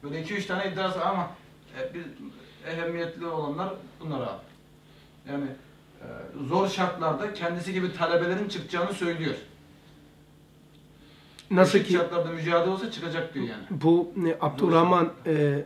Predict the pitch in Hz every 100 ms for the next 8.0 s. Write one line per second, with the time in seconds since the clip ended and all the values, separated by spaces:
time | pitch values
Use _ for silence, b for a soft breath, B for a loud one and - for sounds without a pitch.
0 | - - - 165 147 135 127 135 123 -
1 | b b b b b - 151 160 160 160
2 | 151 156 151 151 160 139 135 147 - 165
3 | 226 180 139 147 - 170 - - - 165
4 | 160 143 143 160 143 139 139 - 147 151
5 | 151 143 127 143 143 143 143 143 143 139
6 | 139 139 - 202 220 b b b b -
7 | - 113 214 220 - - 160 233 208